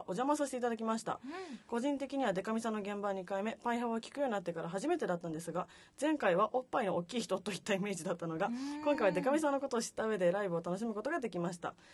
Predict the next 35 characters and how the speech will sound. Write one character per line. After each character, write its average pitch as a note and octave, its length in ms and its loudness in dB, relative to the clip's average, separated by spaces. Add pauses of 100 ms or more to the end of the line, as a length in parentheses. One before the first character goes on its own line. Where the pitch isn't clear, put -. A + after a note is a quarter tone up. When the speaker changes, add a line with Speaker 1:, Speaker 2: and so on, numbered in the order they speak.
(140)
Speaker 1:
ソ B3+ 180 6
ウ B3+ 40 6
ル B3 60 0
ナ B3 120 4
ン B3+ 100 4
バ F#3+ 80 4
ー - 20 2
の A#3+ 120 -2
く G#3 100 -2
だ F3 80 4
り F3 100 -2
と D#3+ 120 -8
か、 - 180 -10
本 G#3+ 220 -6
当 G3+ 160 -4
に G3 100 -4
パ F#3 160 -2
イ G3 60 -4
ハ F#3+ 60 -2
ワ F3 40 0
を F3 80 0
聞 F3 140 -6
い E3+ 40 -4
て - 80 -18
て - 100 -6
よ F3 60 -2
か F3 100 -4
っ E3+ 40 -6
た G#3 80 -6
な D4 120 2
と A3 100 -4
思 E3+ 100 -2
い C#3+ 60 -8
ま D3+ 120 -10
す。 - 140 -20